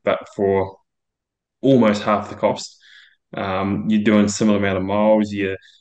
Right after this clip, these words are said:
you're on good roads, good stages. The Rally two cars are the main show. Um, so, you know, not taking anything away from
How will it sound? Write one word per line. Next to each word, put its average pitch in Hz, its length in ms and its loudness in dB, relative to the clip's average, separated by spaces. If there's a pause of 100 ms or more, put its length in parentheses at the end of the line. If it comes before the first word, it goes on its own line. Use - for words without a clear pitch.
you're 101 180 0
on 92 160 -4
good 101 160 2
roads, 98 380 2
good 107 180 -2
stages. 98 760 -4
The 98 120 -6
Rally 104 240 2
two 98 220 -4
cars 95 360 -4
are 98 80 -2
the 92 80 -4
main 98 300 -2
show. 104 460 0 (180)
Um, 95 400 -6
so, 101 340 2 (480)
you 127 140 0
know, 95 120 0
not 110 220 2
taking 104 260 0
anything 98 240 0
away 104 300 2
from 95 300 -6